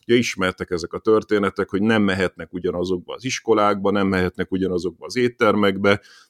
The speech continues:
eh, nem mehetnek ugyanazokba az uszodákba. Tehát gyakorlatilag egy apartheid rendszer működik az Egyesült Államokban ezerkilencszázhatvannégyig, ugye gyakorlatilag még száz évig.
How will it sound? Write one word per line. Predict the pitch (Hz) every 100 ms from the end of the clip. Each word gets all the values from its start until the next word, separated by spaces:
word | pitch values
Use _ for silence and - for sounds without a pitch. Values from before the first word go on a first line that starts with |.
| -
eh, | 95 92
nem | 110 113
mehetnek | 101 95 92 87
ugyanazokba | 95 90 85 87 82 71
az | 104
uszodákba. | 135 123 113 107 107 104 110
Tehát | - - 143
gyakorlatilag | 226 - 120 143 147 135
egy | 139
apartheid | 143 - 98 95 - 95
rendszer | 104 101 - 101
működik | 98 104 101 95 90
az | 92
Egyesült | 104 101 85 - 82
Államokban | 101 110 107 107 107 110 -
ezerkilencszázhatvannégyig, | - 110 101 95 95 92 _ _ _ - 226 135 92 85 - 90 85 - - 104 98 - 90 90 98 151 160 185 160 _ _ _
ugye | 151
gyakorlatilag | 170 190 - 117 120 131 131
még | 139 131
száz | - 143 117 120
évig. | 139 101 73 65